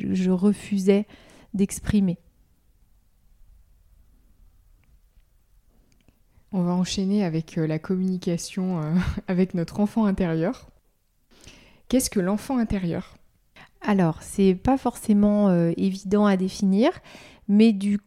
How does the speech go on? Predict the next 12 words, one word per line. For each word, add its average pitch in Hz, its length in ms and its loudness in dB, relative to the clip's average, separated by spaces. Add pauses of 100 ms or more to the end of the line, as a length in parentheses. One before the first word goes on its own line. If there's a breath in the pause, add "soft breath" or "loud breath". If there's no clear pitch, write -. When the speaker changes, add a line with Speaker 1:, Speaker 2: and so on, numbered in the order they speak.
Speaker 1:
coup, 269 720 4
ça, - 320 -2
je - 160 -2
pourrais 208 720 4
dire 196 340 0 (160)
que 208 140 2
c'est 226 200 4
une 214 220 4
partie 247 720 0 (500 loud breath)
un 202 160 4
peu, 214 400 4
euh, 180 880 4